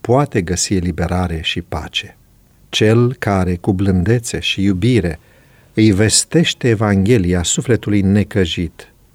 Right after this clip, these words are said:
care are o nevoie atât de mare de mesajul ei de speranță,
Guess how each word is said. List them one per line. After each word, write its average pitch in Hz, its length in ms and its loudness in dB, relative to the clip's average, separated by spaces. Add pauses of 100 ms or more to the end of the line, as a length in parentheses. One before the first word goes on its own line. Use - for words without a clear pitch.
(100)
care 117 280 0
are 120 200 2
o 107 120 2
nevoie 104 440 2
atât 104 300 -2
de 147 120 -2
mare 107 460 2
de 98 120 -2
mesajul 98 600 -2
ei 101 220 0
de 98 100 -4
speranță, 98 760 -2